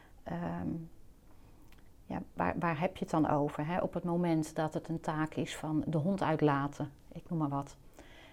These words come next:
En, eh, ja, je puber zegt, "Ja, dat doe ik zo,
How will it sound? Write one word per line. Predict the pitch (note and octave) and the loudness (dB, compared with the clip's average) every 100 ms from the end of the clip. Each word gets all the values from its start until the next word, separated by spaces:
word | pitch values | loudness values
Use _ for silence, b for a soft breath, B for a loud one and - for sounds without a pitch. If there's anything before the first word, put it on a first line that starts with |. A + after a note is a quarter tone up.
| B | B
En, | - F3 E3 - | -4 0 0 -2
eh, | - D#3+ D#3+ E3 E3+ | -6 -4 -4 -6 -6
ja, | E3+ F#3 | -4 -2
je | F#3+ | 0
puber | F#3+ E3+ E3+ | 0 0 0
zegt, | - E3 - | -2 -4 -4
"Ja, | E3 | 0
dat | E3 | 2
doe | E3 | 2
ik | D3+ - | 2 0
zo, | - D#3+ D#3 | 4 4 4